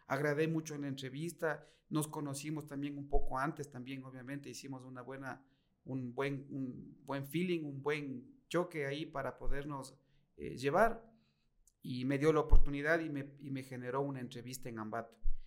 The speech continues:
Claro, y la misma pregunta, ¿qué sabes? Eh, por lo general, eh, carreras afines no es, experiencia no tiene.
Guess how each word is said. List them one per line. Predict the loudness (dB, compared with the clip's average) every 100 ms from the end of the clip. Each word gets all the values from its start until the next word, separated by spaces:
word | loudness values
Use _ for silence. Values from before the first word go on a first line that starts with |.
| -6
Claro, | 2 4 4
y |
la | -2
misma | -8 -10 -12
pregunta, | -10 -8 -8 -10 -14 -18 -18
¿qué | -12 -10
sabes? | -6 -2 2 0 0 -14
Eh, | -18 -10
por | -6
lo | -6
general, | -8 -8 -6 -8 -8 -14 _ _ _ _ _ -14
eh, | -10 -8 -8 -10
carreras | -6 -4 -2 -4 -4
afines | -6 -4 -4 -4 -4
no | -6 -6
es, | -4 -4 -6 -8 -10 -12 -20 _ _ _ -12
experiencia | -12 -8 -6 0 2 2 0 -6 -8
no | -10
tiene. | -10 -4 -2 -4 -8